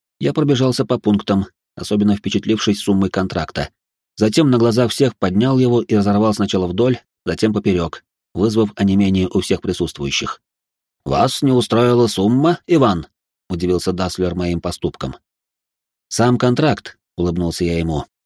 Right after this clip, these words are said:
«Предлагаю рассмотреть следующий вариант. Вы вместо денег обеспечите всех членов сборной С С С Р на предстоящих Олимпийских играх в Мюнхене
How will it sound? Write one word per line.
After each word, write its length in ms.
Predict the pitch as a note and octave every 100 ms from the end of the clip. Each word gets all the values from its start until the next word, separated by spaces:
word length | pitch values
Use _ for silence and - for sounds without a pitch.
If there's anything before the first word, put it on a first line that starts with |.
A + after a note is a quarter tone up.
| _ _ _ -
«Предлагаю 520 | F2 B2 C3+ D#3+ D#3
рассмотреть 500 | C#3+ C#3 C#3 D3 B2+
следующий 440 | D#3 B2 G2+ -
вариант. 460 | F#2 F2+ D#2 C#2+ - _ _ _ _ -
Вы 240 | F2 C3 C3+
вместо 360 | C#3 B2+ C#3+
денег 320 | C3+ D#3 A2+
обеспечите 540 | G#2 A2 - C#3 B2 B2
всех 220 | C3 A2
членов 360 | - C3 B2 G#2
сборной 380 | A#2+ A#2+ A#2+ -
С 180 | A#2+ A2+
С 140 | G#2+
С 100 | -
Р 140 | C#3+
на 100 | A2
предстоящих 540 | G#2 G2+ G#2+ G#2 G#2 G#2
Олимпийских 600 | G#2+ G#2+ G#2 G#2+ G#2+ G2+
играх 380 | - C#3+ A2+ F#2
в 40 | G#2
Мюнхене 500 | G2+ F2 F#2 E2